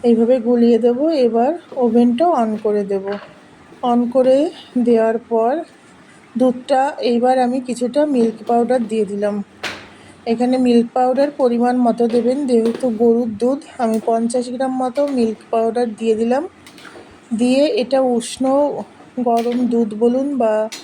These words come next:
জল বলুন সেখানেই দিতে হয়। যদি আপনারা ঠান্ডা বা অতিরিক্ত গরমে দেন তাহলে একদম দলা পাকিয়ে যাবে।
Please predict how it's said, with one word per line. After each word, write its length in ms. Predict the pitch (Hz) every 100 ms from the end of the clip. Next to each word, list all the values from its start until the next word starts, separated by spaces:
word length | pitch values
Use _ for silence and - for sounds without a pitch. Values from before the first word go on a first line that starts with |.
| - - - - 226
জল 260 | 247 247
বলুন 360 | 240 262 285 320
সেখানেই 560 | - 254 240 240 247 247
দিতে 280 | 226 196 208
হয়। 280 | 202 202
যদি 340 | 202 233 226 269
আপনারা 560 | 269 247 233 226 226 240 240
ঠান্ডা 480 | 240 233 233 254
বা 140 | 240 240 226 233 - - - -
অতিরিক্ত 520 | 247 240 247 254 - -
গরমে 500 | 247 220 220 233 254
দেন 220 | 233 254 339 294
তাহলে 380 | 220 220 285 381 - -
একদম 340 | 247 214 208 269 262
দলা 260 | 220 214
পাকিয়ে 460 | 208 208 - 226 214
যাবে। 300 | 202 196